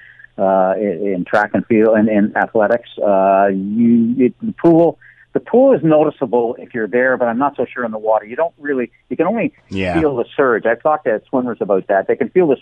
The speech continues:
Speaker 1: surge inside the water, but they can't hear. They got caps on and they're so focused. The focus is so strong among a world's elite athletes. And I mean, even people who nearly make the Olympic team are that way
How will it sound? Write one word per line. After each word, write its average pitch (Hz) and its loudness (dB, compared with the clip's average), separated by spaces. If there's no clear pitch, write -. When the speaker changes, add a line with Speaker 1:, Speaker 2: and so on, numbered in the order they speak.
Speaker 1:
surge 135 0
inside 117 -4
the 101 -2
water, 113 0
but - -20
they 202 -4
can't 139 -2
hear. 110 0
They 101 -12
got 90 -6
caps 110 0
on 101 -4
and 98 -8
they're 90 -6
so 110 0
focused. - -4
The - -6
focus 226 0
is 104 -12
so 170 0
strong 101 -2
among 104 -6
a 107 -6
world's 127 2
elite 117 0
athletes. 92 -4
And 120 -2
I 156 -2
mean, 170 -2
even 226 2
people 190 -2
who 135 4
nearly 139 4
make 107 -2
the 98 -6
Olympic 85 -12
team 101 -10
are 90 -6
that 85 -6
way 85 -10